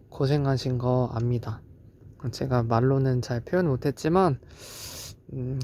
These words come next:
그래도 마지막 날 이렇게, 어,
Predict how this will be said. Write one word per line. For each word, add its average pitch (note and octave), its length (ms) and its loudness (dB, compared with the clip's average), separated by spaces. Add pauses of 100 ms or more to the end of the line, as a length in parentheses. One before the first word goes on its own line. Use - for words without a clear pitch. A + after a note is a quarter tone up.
그래도 D3 320 2
마지막 C#3+ 520 4
날 C3 480 2
이렇게, C3 720 -2 (580)
어, C3+ 540 -4